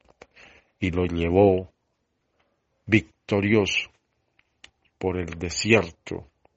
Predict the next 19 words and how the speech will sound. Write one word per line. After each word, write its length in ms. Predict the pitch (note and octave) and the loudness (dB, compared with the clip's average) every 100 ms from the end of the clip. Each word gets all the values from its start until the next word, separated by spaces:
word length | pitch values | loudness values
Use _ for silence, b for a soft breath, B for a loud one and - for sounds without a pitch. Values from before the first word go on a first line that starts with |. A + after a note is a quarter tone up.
| _ _ _ _ _ _ _ _ _ - B B B B | _ _ _ _ _ _ _ _ _ -20 B B B B
El 200 | F#2+ E2 | -8 -6
desierto 680 | E2+ F2 - A2 F#2 - G#2 | -6 -6 0 0 0 -2 -4
son 460 | - G#2+ G#2 F#2+ - B B B - | -2 -2 -2 -6 -12 B B B -2
todos 440 | - A2+ A2+ G2+ G2+ | 4 6 6 2 0
los 300 | G2+ - - | -2 -2 -2
traltos 640 | F#2 F#2+ G2+ - A#2 G2 | 0 2 0 -2 -4 0
alquímicos 1300 | F#2 F#2+ F2+ E2+ - C#3 A#2 G2 - F#2 F2 - - _ _ _ - _ _ _ _ - - _ _ _ _ _ _ _ - _ | 0 0 -4 -8 -4 0 0 -2 -6 -10 -8 -12 -14 _ _ _ -20 _ _ _ _ -20 -20 _ _ _ _ _ _ _ -20 _
que 180 | - F#2+ | -6 -2
hay 220 | F#2 G2 | 0 -2
que 440 | F#2 - G#2+ G2+ G2 - - | -2 0 2 2 0 -6 -2
llevar 560 | G#2 G#2 G2+ G2+ G2 | 2 4 6 4 4
a 120 | G2 | 0
efecto. 580 | G2 F#2+ G2+ - _ - - - _ _ _ _ b b b _ - | -2 2 0 0 _ -18 -18 -20 _ _ _ _ b b b _ -4
Traltar 640 | G2 F#2 F2+ E2 - A2 | 0 2 2 0 2 4
en 140 | A#2+ A2+ | 4 2
el 180 | G2+ F2+ | 0 0
desierto 760 | F#2+ - A2 A#2 G2+ - A#2+ | -2 0 2 2 2 0 4
es 280 | A2+ A2 - | 4 2 -6
traltar 800 | - A2+ G#2+ F#2 F2 - A2 | -2 0 0 0 -2 2 4